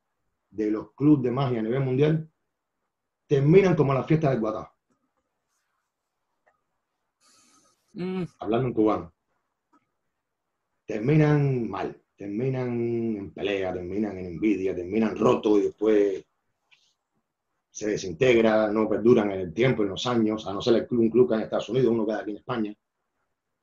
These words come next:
Speaker 1: que tienen cuarenta años. Pero la mayoría, la mayoría de los clubs mágicos,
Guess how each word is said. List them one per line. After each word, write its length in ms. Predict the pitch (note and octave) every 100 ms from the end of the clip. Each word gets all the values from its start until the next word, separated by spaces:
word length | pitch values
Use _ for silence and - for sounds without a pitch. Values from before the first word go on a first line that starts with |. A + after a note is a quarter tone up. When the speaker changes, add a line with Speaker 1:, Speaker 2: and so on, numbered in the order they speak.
| _ _ _ _ -
Speaker 1:
que 80 |
tienen 160 | F#2 A#2
cuarenta 400 | F#2+ G#2+ A2 -
años. 320 | A2+ G#2+ G2 _ _ _
Pero 160 | A2 A2+
la 100 | G#2+
mayoría, 480 | A2 A2 C3+ F3 C#3+
la 100 | A#2+
mayoría 320 | A2+ A2+ F3+
de 60 |
los 160 | B2+ -
clubs 240 | D#3 D#3+
mágicos, 400 | C#3 E3 B2+ A2+